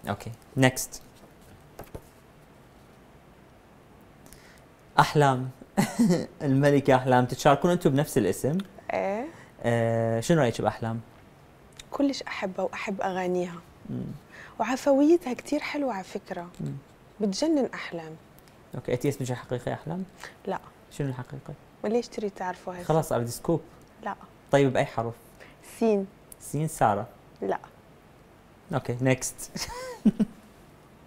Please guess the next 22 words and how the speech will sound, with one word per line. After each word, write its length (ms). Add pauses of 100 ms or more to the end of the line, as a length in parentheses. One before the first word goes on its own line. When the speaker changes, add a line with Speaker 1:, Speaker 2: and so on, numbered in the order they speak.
(2750)
Speaker 1:
آه، 180
بسمة 300
بوسيل، 380
Speaker 2:
مم. 60 (440)
Speaker 1:
الفنانة 840
المغربية 580
وطليقة 600 (340)
تامر 240
حسني. 420 (500)
طبعًا 160
سمعتي 340
موضوعها، 380
صار 260
trend، 480 (100)
إنه 240
انفصالها 520
صار 280
بسبب، 600
آه، 180 (300)
يعني 320
أيضًا، 440
آه، 280